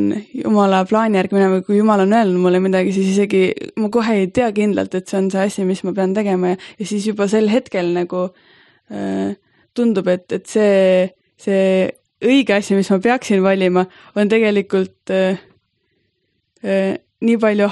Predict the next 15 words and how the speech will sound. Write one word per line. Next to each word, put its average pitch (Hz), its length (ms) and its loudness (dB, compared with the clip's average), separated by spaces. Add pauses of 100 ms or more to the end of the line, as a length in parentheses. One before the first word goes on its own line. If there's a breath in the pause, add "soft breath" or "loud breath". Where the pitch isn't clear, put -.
halvem, 214 420 2
et, 180 180 -6 (140)
et 196 140 -4
see 208 100 0
teine 233 240 0
asi 226 160 -4
seal 190 240 -2
kõrval, 208 400 0
mis 190 160 -4
tegelikult 202 480 0
ei 208 80 2
ole 226 220 2
õige 185 240 2
asi 190 220 -4
või 185 100 0